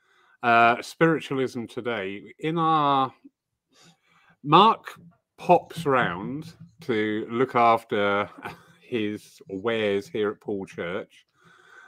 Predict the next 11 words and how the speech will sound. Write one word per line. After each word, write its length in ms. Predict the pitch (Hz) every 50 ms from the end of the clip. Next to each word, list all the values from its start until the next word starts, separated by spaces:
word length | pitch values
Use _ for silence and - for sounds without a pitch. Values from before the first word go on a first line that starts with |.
| - - _
and 280 | 117 110 113 113 113 113
invariably 600 | 110 110 131 143 143 127 123 110 - 113 104 110
about 260 | 104 120 120 - -
four 260 | - - 202 180 151
hours 240 | 143 135 127 113 113
later, 580 | 131 123 117 107 98 - 170 101 92 110 - - - 269 - - - - - _ - - _
<laughs> 600 | _ _ - - - - - _ _ - 147 131
when 200 | 165 170 175 180
we've 140 | 175 139 -
finished 680 | - - 165 156 147 135 131 - - - - _ - _ _ _ _ _ _ _ _ _ 139 -
talking, 680 | - - 139 143 135 120 - - 113 95 90 107 123